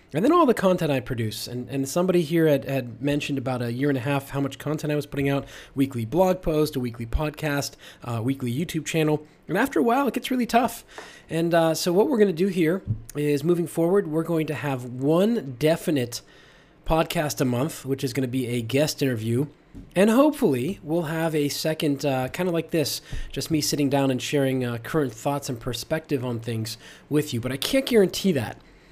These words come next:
So if you're okay hearing from me once a month with a guest interview, go ahead and hit the subscribe button and give a review. Uh, hopefully it's a five star, but if it's one star, share your perspective on things. And actually, that's one of the things we're gonna talk about today that kinda got me thinking.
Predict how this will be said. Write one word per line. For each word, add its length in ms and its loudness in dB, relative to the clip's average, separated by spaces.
So 200 2
if 200 0
you're 140 6
okay 500 4
hearing 320 8
from 220 4
me 120 6
once 260 0
a 60 4
month 380 0
with 240 -4
a 180 -2
guest 320 2
interview, 380 4
go 140 2
ahead 160 4
and 100 0
hit 140 -2
the 100 4
subscribe 520 2
button 360 -2
and 240 -6
give 180 0
a 40 2
review. 400 2
Uh, 120 -10
hopefully 280 0
it's 140 0
a 20 0
five 300 2
star, 260 0
but 160 0
if 160 -2
it's 140 -4
one 180 6
star, 240 4
share 300 4
your 180 0
perspective 500 0
on 140 4
things. 320 -2
And 100 -2
actually, 300 2
that's 180 2
one 80 2
of 40 6
the 60 8
things 260 2
we're 80 0
gonna 120 4
talk 260 0
about 240 2
today 360 -2
that 160 -6
kinda 180 0
got 200 4
me 80 6
thinking. 480 0